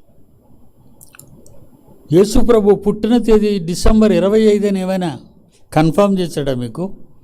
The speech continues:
ఆదికాండం నుంచి ప్రకటన గ్రంథం వరకు అరవై ఆరు పుస్తకాలలో ఎప్పుడు,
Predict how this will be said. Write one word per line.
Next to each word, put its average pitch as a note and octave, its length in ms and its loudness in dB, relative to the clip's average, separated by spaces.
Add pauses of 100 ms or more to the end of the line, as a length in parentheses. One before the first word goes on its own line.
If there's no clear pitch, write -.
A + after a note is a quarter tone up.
(1400)
ఆదికాండం F3+ 680 2
నుంచి G#3 300 0
ప్రకటన G#3 600 -2
గ్రంథం F#3+ 360 2
వరకు G3 380 2
అరవై G3 400 0
ఆరు G3+ 200 2
పుస్తకాలలో G3 880 0
ఎప్పుడు, F#3+ 640 0